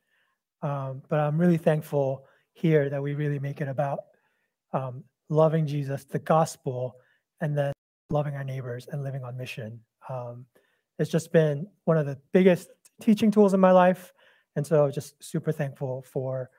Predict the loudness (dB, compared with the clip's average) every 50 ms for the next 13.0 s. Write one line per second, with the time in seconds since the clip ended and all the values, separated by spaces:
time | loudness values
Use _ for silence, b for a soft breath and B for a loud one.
0 | _ _ _ _ _ -12 -10 -10 -10 -12 -14 -4 2 2 2 2 0 -4 -8 -2
1 | 0 2 2 4 4 6 6 6 6 6 6 4 4 4 2 -6 _ _ _ -2
2 | -2 0 0 0 -2 -4 -6 -8 -6 -2 -2 -2 0 2 2 2 4 4 2 2
3 | -2 b b b b b b b -2 0 0 0 0 0 0 -2 -2 -4 -6 -6
4 | -4 -4 -4 -6 -8 -4 -4 -4 -4 -4 -2 2 4 6 6 6 4 2 b b
5 | b b b b b _ _ -6 -4 -4 -4 -6 -8 -8 -12 -14 -16 -20 _ _
6 | _ _ _ _ _ _ _ _ _ _ _ _ _ _ -4 -4 -4 -2 -4 -4
7 | -4 -6 -8 -10 -8 -8 -8 -6 -6 -8 -12 _ _ -12 -12 -10 -10 -10 -12 -14
8 | -14 -2 0 2 2 2 0 -4 -10 -20 b b b b b b b b _ -4
9 | -2 -2 -2 -2 -4 -6 -8 -10 -14 -18 _ _ _ _ -20 -6 -4 -4 -2 2
10 | 2 2 6 6 8 8 8 8 8 6 6 4 4 6 8 8 8 8 6 4
11 | 0 -2 0 0 0 0 -2 0 2 4 4 4 2 0 -4 -6 -8 -8 -6 -6
12 | -8 -8 -8 -10 -14 _ _ _ _ _ _ -8 -8 -6 -6 -6 -6 -6 -8 -8